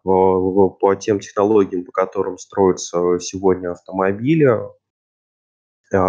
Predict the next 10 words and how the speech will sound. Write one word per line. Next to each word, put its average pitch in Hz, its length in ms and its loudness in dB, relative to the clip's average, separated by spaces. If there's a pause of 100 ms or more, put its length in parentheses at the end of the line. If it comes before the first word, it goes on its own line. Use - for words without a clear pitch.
(320)
это 98 500 0
по 87 580 2
использованию 90 500 0
автомобиля 92 560 -8
как - 260 -4
источника 87 720 -8 (280)
резервного 87 1040 0
хранения 95 840 -2
и 87 500 -4
источника - 680 -6